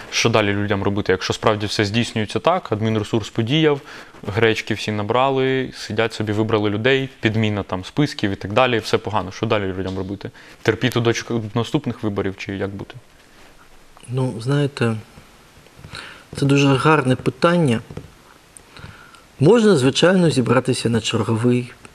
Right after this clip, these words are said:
Speaker 2: Майдан. Але, як я казав на початку, ще одного Майдана ми не переживемо. Краще, єдине, що можна зробити, це голосувати свідомо,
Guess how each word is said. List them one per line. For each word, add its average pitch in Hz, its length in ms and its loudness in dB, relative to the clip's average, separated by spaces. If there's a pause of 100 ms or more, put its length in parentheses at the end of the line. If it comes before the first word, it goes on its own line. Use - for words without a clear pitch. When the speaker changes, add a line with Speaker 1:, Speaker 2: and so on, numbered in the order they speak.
Speaker 2:
Майдан. 117 420 0
Але, 113 200 2
як 127 260 0
я 123 60 2
казав 123 400 0
на 127 460 2
початку, 180 460 0
ще - 200 4
одного 123 500 2
Майдана 127 500 0
ми 120 200 0
не 123 200 -2
переживемо. - 480 -6 (2500)
Краще, 151 840 2 (800)
єдине, 151 360 4
що 147 140 -2
можна 139 580 6
зробити, 139 420 2
це 135 400 4 (640)
голосувати 139 1080 4 (720)
свідомо, 131 600 2